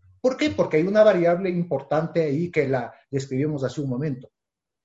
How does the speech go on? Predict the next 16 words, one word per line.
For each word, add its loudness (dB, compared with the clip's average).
Los 6
medios 4
de -2
comunicación -2
costeños -2
y -10
serranos -2
tienen -2
dinámicas -2
diferentes -2
y -2
conversan 0
cuando 2
tienen -2
un, -2
eh, 0